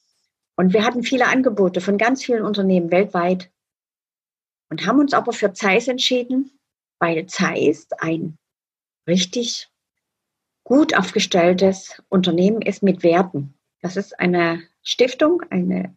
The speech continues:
ähm, die zwei Unternehmer, die das gegründet haben im letzten Jahrhundert, vorletzten Jahrhundert,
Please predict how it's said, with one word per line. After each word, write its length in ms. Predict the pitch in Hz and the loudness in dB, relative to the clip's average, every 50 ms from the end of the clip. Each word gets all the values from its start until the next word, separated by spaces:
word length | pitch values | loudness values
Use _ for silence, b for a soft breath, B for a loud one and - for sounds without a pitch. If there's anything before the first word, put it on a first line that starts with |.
| _ _ - | _ _ -8
ähm, 460 | 196 185 180 180 180 185 196 196 185 B B B B B B B B B B B _ - | -4 -2 0 0 0 0 -2 -2 -6 B B B B B B B B B B B _ 0
die 340 | 214 196 190 180 180 175 | 4 4 6 4 4 2
zwei 280 | 180 - - 196 185 185 | -2 -2 0 2 2 2
Unternehmer, 560 | - 208 202 202 190 190 196 208 220 214 214 | 0 0 0 2 2 2 2 2 2 0 0
die 140 | 196 202 190 | 0 0 0
das 240 | 185 190 185 185 - | 0 0 -2 0 -2
gegründet 560 | - 180 180 - 220 240 247 240 214 190 185 | -4 -6 0 0 0 2 2 2 0 0 -2
haben 120 | 202 202 | 0 0
im 120 | 202 196 190 | 2 2 2
letzten 380 | 185 185 185 185 - _ - | 2 0 0 -2 -8 _ 0
Jahrhundert, 600 | 202 180 165 175 196 214 220 226 226 202 208 - - | 0 0 2 2 0 -2 -2 -2 -4 -4 -4 -6 -4
vorletzten 520 | - 262 269 262 254 233 - - _ - 202 | 0 2 2 4 4 2 0 -2 _ 0 2
Jahrhundert, 520 | 180 175 185 196 208 214 240 240 233 | 2 4 2 2 2 0 0 -2 -4